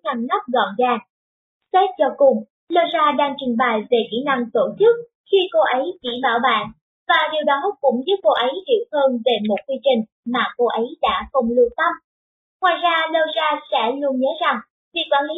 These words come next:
tài liệu kém do thiếu tổ chức sẽ gây thiệt hại ra sao, và sự cố Lehman chính là một bài học. Về bản chất, bạn sẽ phải chuyển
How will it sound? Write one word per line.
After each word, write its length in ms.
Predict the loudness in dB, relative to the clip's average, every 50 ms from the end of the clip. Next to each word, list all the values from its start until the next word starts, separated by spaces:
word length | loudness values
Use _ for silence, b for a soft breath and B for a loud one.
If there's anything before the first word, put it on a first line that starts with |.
| -6 -2
tài 120 | 0 0 2 2
liệu 160 | 2 2 0 -2 -2 0
kém 180 | 0 0 0 0 -4 -10 _ _ -2 0
do 120 | 0 0 0 -2 -4
thiếu 120 | -6 -6 -4 0
tổ 100 | 0 0 0 2 2
chức 140 | 2 2 2 0 _ _ _ -14 -6 -4
sẽ 100 | -2 -2 -2 0
gây 120 | 0 0 0 2
thiệt 140 | 0 -2 -2 -2 -6
hại 120 | -6 -6 -6 -4
ra 100 | -2 -2 -2 -2 -2
sao, 200 | -2 0 0 0 -2 -4 _ _ _ _ _ _ -2
và 220 | 0 2 2 0 0 0
sự 80 | -2 -2 0 0
cố 120 | -2 -2 -2 -2 -4 -6 -4 -2
Lehman 460 | -2 0 0 -2 0 0 0 -2 -2 -8 _ _ _ -8
chính 160 | -8 -8 -6 -6
là 160 | -4 -2 0 0
một 100 | 0 0 0
bài 160 | -4 -4 -4 -4 -4
học. 160 | -2 -2 -2 -2 -6 _ _ _ _ _ _ _ _ _ _ -2
Về 180 | 0 0 2 2
bản 180 | 0 -2 -2 0 2
chất, 160 | 4 4 4 2 -2 _ _ _ -4
bạn 180 | 0 0 0 0 0 -2
sẽ 60 | -2 0
phải 200 | 0 0 0 0 -2 -4 -6
chuyển 200 | -4 -4 -4